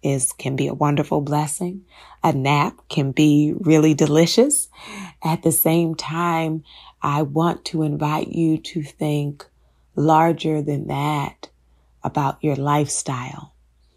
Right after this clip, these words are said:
What are some ways that I can shift my daily living or my weekly living? And what are some ways that I need to shift the way I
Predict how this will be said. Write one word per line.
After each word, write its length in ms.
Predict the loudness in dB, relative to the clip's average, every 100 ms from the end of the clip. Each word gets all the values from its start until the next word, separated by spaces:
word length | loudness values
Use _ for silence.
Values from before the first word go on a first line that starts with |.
| _ _ _
What 240 | -2 0 2
are 200 | 2 2
some 340 | 0 -2 -2
ways 840 | 0 2 4 4 2 -2 -6 -6 -12 _ _ _
that 120 | -2 0
I 160 | 0
can 220 | -2 -4
shift 520 | -2 -2 0 -2 -4 -6
my 160 | -4
daily 480 | 0 0 2 0 0
living 800 | 0 4 4 4 -2 -4 -10 -8 -4
or 140 | -2
my 200 | -2 -6
weekly 600 | 0 2 0 0 0 0
living? 680 | 2 4 4 2 -4 -8 -12 -14 -20 -20 -6
And 220 | -4 -2
what 120 | 0
are 120 | 0 0
some 360 | -2 -2 -2
ways 720 | 0 4 4 2 0 -4 -6 -12 -20 -20 _
that 100 | 0
I 120 | 0
need 260 | 0 -2 -4
to 160 | -8
shift 680 | -8 -6 0 0 0 -6 -2
the 100 | 0
way 340 | 0 0 -2 -4
I 160 | -6